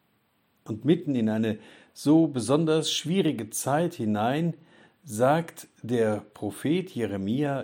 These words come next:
im Auftrag Gottes einmal dem ganzen Volk: „Es gibt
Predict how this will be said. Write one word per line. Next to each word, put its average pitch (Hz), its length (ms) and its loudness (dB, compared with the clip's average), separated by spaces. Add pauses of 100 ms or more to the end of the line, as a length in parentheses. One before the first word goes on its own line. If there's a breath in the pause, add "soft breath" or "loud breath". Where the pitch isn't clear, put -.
(100)
im 107 200 -4
Auftrag 147 520 -4
Gottes 123 400 -6
einmal 120 460 -2
dem 104 160 -2
ganzen 120 380 -6
Volk: 104 400 -2 (1300)
„Es - 300 -8
gibt 156 360 -8